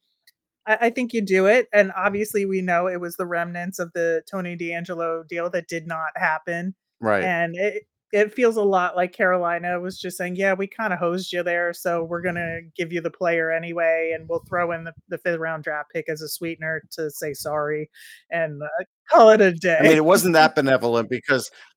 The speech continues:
Speaker 2: Kasha does have talent. It's not that benevolent, but,
Speaker 1: No,
Speaker 2: uh, you know,
Speaker 1: it's
Speaker 2: but it,
Speaker 1: true.
Speaker 2: but it's, but it's, you know, it's, Don Waddell's a
Speaker 1: Mm.
Speaker 2: pretty upstanding guy. I, I'll say that.
Speaker 1: Yeah, I, I think, you know, it, it was just funny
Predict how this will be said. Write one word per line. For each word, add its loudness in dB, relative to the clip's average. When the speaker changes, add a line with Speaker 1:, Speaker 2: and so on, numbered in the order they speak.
Speaker 2:
Kasha 4
does 2
have 0
talent. -2
It's -12
not 2
that 2
benevolent, -4
but, 0
Speaker 1:
No, 6
Speaker 2:
uh, -8
you -8
know, 4
Speaker 1:
it's -4
Speaker 2:
but 4
it, 6
Speaker 1:
true. 2
Speaker 2:
but 6
it's, 4
but 6
it's, 4
you 4
know, 12
it's, 2
Don 6
Waddell's 6
a -2
Speaker 1:
Mm. -8
Speaker 2:
pretty 2
upstanding 0
guy. 0
I, 0
I'll 0
say -4
that. -8
Speaker 1:
Yeah, -12
I, -4
I 0
think, -4
you -6
know, -8
it, -4
it 4
was -4
just -10
funny -10